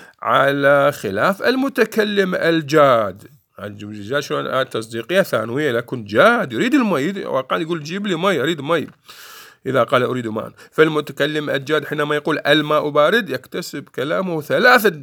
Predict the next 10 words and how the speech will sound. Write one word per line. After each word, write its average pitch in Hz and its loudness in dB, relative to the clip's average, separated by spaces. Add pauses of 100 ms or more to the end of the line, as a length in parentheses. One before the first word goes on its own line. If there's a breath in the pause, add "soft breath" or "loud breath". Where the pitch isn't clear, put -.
(220)
دلالات، 139 -2
وهي 139 -2
الدلالة 135 0
التصورية 160 0
المتقدمة، 139 -4
اللي 139 -4
كتبوا 165 -2
دلالات 147 2
ماذا؟ 170 2 (360 loud breath)
المفردات. 139 2